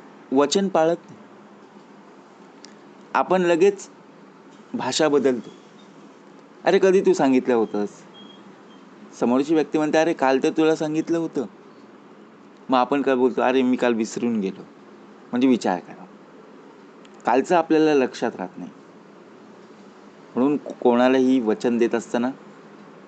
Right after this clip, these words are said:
काळजीपूर्वक आणि सर्वात महत्त्वाचं म्हणजे आपण जो निर्णय घेत आहोत, तो विचारपूर्वक करता आला पाहिजे. सावधपणाने निर्णय घ्या,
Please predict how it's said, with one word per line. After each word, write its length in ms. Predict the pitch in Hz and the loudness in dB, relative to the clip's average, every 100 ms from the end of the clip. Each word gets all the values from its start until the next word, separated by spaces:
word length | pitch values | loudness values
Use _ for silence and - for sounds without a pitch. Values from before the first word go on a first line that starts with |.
| - - - - - - | -20 -20 -20 -20 -12 -2
काळजीपूर्वक 680 | 110 110 135 143 147 151 147 - - - - - - - - - - - - - - - - - - - | 2 2 2 2 2 2 0 -12 -20 -20 -20 -20 -20 -20 -20 -20 -20 -20 -20 -20 -20 -20 -20 -20 -10 -4
आणि 160 | 117 | -2
सर्वात 440 | 104 117 117 - 113 | 0 2 0 0 -2
महत्त्वाचं 540 | 110 117 117 117 127 | -2 -2 -2 -2 -2
म्हणजे 320 | 120 120 135 147 - - - - - - - - - - - - - - - - - - | -2 0 -2 -4 -20 -20 -20 -20 -20 -20 -20 -20 -20 -20 -20 -20 -20 -20 -20 -20 -16 -6
आपण 300 | 110 151 147 | -2 0 0
जो 140 | 139 | 2
निर्णय 380 | 143 123 123 147 | 4 4 2 2
घेत 240 | 135 139 120 | 2 2 2
आहोत, 240 | 107 127 - - - - - - | 0 -4 -10 -20 -20 -20 -12 -2
तो 60 | |
विचारपूर्वक 680 | 127 107 123 120 107 117 120 - - | 0 0 2 0 0 -2 -2 -4 -6
करता 260 | 107 92 98 | -6 -4 -4
आला 180 | 90 85 | -4 -8
पाहिजे. 400 | - - - - - - - - - - - - - - - - - - - - - - - - | -12 -18 -18 -20 -20 -20 -20 -20 -20 -20 -20 -20 -20 -20 -20 -20 -20 -20 -20 -20 -20 -20 -12 -4
सावधपणाने 760 | 120 139 180 185 160 170 196 185 | 0 2 0 0 0 2 0 0
निर्णय 420 | 170 165 165 160 | -2 -2 -2 -2
घ्या, 160 | 113 | -6